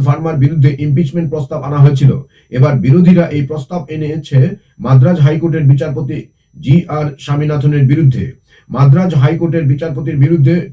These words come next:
সেই ইমপিচমেন্ট প্রস্তাব আনার শুক্রবার বিরোধীদের একযোগে কড়া আক্রমণ করেছেন ছাপ্পান্ন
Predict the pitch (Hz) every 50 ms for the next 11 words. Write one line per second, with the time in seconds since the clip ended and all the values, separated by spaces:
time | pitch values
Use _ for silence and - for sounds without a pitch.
0 | - _ _ - 151 160 156 151 143 135 175 185 - - 175 180 180 170 131 131
1 | 165 156 131 - 165 156 151 - 151 151 147 135 - - 170 165 180 185 180 170
2 | 151 135 147 147 160 139 151 165 156 139 - - 147 143 135 131 160 156 156 151
3 | 131 139 147 147 156 156 - 143 143 131 151 151 147 147 143 135 147 147 151 139
4 | 135 151 151 139 131 _ _ _ _ - 135 135 - - 160 160 165